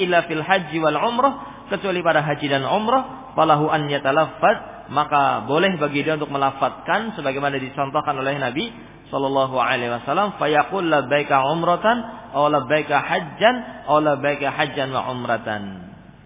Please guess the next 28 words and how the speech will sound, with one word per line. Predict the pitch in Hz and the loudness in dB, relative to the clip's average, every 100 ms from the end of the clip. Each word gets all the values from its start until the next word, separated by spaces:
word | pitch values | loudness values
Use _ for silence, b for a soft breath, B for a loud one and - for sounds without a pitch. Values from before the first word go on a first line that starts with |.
| - - - - | -20 -20 -20 -18
Ini | 107 123 | -14 -4
kalau | 127 131 | -2 0
haji | 113 107 135 | -2 -4 -4
boleh | 113 107 | -4 -4
mengatakan, | 104 104 107 139 | -4 -4 -2 0
"Labbaika | 123 104 123 156 185 - - - - - | 0 -2 -2 0 -2 -4 -18 -20 -14 -8
hajjan, | 131 117 117 | -6 -4 -2
aku | 143 156 | -2 -2
penuh-, | 156 156 151 147 | -4 -4 -4 -4
penuhi | 156 156 151 | -4 -2 -2
panggilanmu | 143 135 139 139 139 | 0 0 0 -2 -2
ya | 135 | -2
Allah | 131 131 120 127 127 | -2 -2 -4 -4 -8
untuk | 120 | -8
haji, | 120 117 101 104 104 | -6 -6 -6 -10 -6
aku | 135 147 | -4 -4
penuhi | 143 147 143 | -6 -6 -6
panggil-, | 147 135 135 143 | -4 -4 -4 -4
panggilanmu | 143 135 143 143 | -4 -2 -2 -2
ya | 135 135 | -2 -2
Allah | 127 | -2
untuk | 139 131 | -4 -6
berumrah." | 147 - - - 123 120 104 - - | -10 -14 -20 -12 -8 -6 -8 -12 0
Dan | 175 208 208 | 2 2 0
seandainya | 220 226 214 226 285 269 | 2 2 0 -2 0 -2
tidak | 262 233 208 | -2 -2 0
dilafazkan | 214 202 196 180 - - 175 156 147 | 2 2 2 -2 -2 -2 0 0 -6
pun | 156 254 285 - | -2 -2 -2 -14